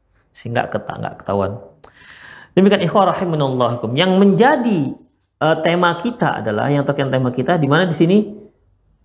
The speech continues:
ya, apa yang dilakukan Rasulullah sallallahu alaihi wasallam, apa yang dilakukan Rasulullah sallam, yaitu, eh, yang apa yang dilakukan Abu Bakar terhadap putri beliau Aisyah, beliau pukul pinggangnya. "Hmm,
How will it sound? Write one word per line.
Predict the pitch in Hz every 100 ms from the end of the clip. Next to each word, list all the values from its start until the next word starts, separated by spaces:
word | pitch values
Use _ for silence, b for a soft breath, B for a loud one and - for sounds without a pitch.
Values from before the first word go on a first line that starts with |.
| _
ya, | - 123 170 - - -
apa | - 170
yang | 180 175
dilakukan | 160 156 151
Rasulullah | 147 170 165 151 147
sallallahu | 139 143 143 143 160 156 139
alaihi | 135 131 131 131
wasallam, | 127 123 131 120 117 156 196 - - _ _ _ _ _ _ _ _ _ _ _ _ _ _ _ _ _ _ _ _ _ _ _ _ _
apa | 131 151
yang | 160 151
dilakukan | 147 151
Rasulullah | 147 147 139
sallam, | 135 131 135 190
yaitu, | 170 139 139 233 254 - -
eh, | 143 147 - 147
yang | 156
apa | 156
yang | 160
dilakukan | 143 139
Abu | 139
Bakar | 143 147 139
terhadap | 135 135 - -
putri | 156 139 139
beliau | 131 131 127
Aisyah, | 117 123 123 202 - -
beliau | 175 156 165
pukul | 285 - 196
pinggangnya. | 208 190 175 156 - - _ _
"Hmm, | 262 302 -